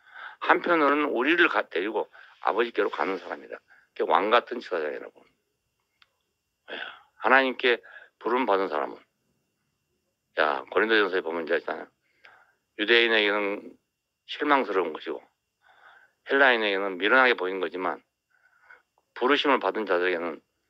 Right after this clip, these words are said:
그리스도는 하나님의 능력이요 지혜니라. 야, 놀라운 말입니다. 근데 그건 딱 결론이거든요. 그게 결론. 그러니까 이 결론만 가지고는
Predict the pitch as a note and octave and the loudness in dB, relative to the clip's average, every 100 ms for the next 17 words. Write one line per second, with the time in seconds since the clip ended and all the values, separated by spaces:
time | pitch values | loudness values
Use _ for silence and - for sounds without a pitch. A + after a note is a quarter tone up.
0 | _ _ _ _ _ _ _ _ _ _ | _ _ _ _ _ _ _ _ _ _
1 | _ _ _ _ _ _ _ _ _ - | _ _ _ _ _ _ _ _ _ -2
2 | A#2+ - A2+ A#2 A#2 - - - - C3+ | -2 2 2 0 -4 -12 -20 -20 0 4
3 | C#3 C3+ C3 A2+ B2+ C#3+ B2 B2 - - | 4 4 0 -2 -2 0 -2 -4 -8 -4
4 | G2 F2 - - _ _ _ _ _ _ | -4 -4 -10 -16 _ _ _ _ _ _
5 | _ _ _ _ D2+ D2+ D#2 D2 D2 C#2+ | _ _ _ _ -2 0 0 -2 -4 -8
6 | - - - - - G2+ B2+ A2+ F#2 F2+ | -10 -14 -18 -14 -2 4 4 4 0 -2
7 | - - - - - - - D4+ F4+ E4+ | -6 -14 -18 -14 -12 -10 -2 2 4 2
8 | - - - - A3+ D#3 F#3 C#3 F2 E2 | 2 0 0 2 4 6 4 2 -2 -6
9 | F2+ G2 F#2 F#2 D#2 - _ _ _ _ | -6 -8 -6 -4 -4 -6 _ _ _ _
10 | _ - C#3+ D3+ B2+ - - - D4 - | _ 0 2 2 0 -2 -12 -10 -2 2
11 | C#3+ F3 F#3 D3+ C3 C3+ C#3+ | 4 4 4 4 4 4 0